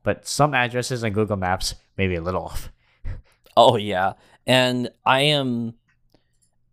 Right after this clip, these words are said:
Speaker 2: I'm pretty good with Google Maps. Like,
Speaker 1: Mm.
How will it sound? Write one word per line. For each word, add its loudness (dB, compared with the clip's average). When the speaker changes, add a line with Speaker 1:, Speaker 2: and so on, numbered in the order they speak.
Speaker 2:
I'm 4
pretty -2
good -2
with -6
Google -4
Maps. -4
Like, 0
Speaker 1:
Mm. -8